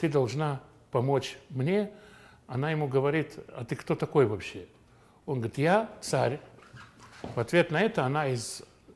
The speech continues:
из одежды достает монету и говорит: «А у нас, вот видишь, изображение Саула на монете,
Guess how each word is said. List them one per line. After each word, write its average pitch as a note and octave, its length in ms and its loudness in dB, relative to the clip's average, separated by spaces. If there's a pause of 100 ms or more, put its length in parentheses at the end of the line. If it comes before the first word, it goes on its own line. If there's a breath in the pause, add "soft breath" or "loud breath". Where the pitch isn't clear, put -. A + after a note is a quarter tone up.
(1000 soft breath)
из A2+ 240 -4
одежды B2 520 2
достает B2+ 520 2
монету D#3+ 340 0
и - 20 2
говорит: A#2 220 -2
«А B2 60 0
у D#3+ 80 0
нас, G3+ 260 0
вот F3+ 160 -2
видишь, F3+ 300 0
изображение C#3 600 -2
Саула F#3 480 0 (220)
на A#2 80 -12
монете, A2 400 -10